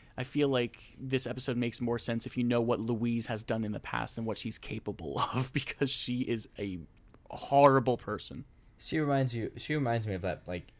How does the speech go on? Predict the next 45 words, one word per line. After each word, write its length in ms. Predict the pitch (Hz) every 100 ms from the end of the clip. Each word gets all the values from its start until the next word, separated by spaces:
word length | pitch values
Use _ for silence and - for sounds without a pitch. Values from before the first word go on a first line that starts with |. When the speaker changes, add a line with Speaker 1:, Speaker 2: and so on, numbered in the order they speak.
| -
Speaker 2:
evil, 420 | 107 90 87 85 - -
weird 300 | 98 90 -
sister 340 | - - 90
that 160 | 82 -
does 200 | 82 82
stupid 360 | - 87 82
thing-, 180 | - 85 -
well, 140 | 87
not 180 | 76 -
stupid, 360 | - 85 - 76
like, 180 | 80
just 240 | - 92 - - - - -
strange 480 | - - 90 82 82
things 300 | - 85 85
in 100 | 85
general. 400 | 80 80 85 90 - - - - - - - - - - - -
Like, 340 | 82 82 - -
uh, 40 | -
I'm 260 | - - -
Speaker 1:
In 180 | 127 117
Speaker 2:
trying 120 | 113
to 60 |
think. 100 | 90
Speaker 1:
what 120 | 120 -
show? 220 | 113 - - - - - - - -
Wait, 220 | 127 117
what 140 | 101 120
are 40 |
you 60 | 123
talking 300 | 127 117 117
<laughs> 40 |
about? 260 | 131 - - - -
Speaker 2:
Just, 160 | 135
like, 140 | 151 175
in 120 | 156
general, 320 | 139 151 104
the, 140 | 98 101 -
the 100 | 117
stereotype 580 | - 127 131 123 120 113
of 120 | 107
a, 200 | 101 -
of, 100 | 104
like, 180 | 101 101
a, 320 | 98 90 85 - - - - - - - - - -
hmm. 120 | -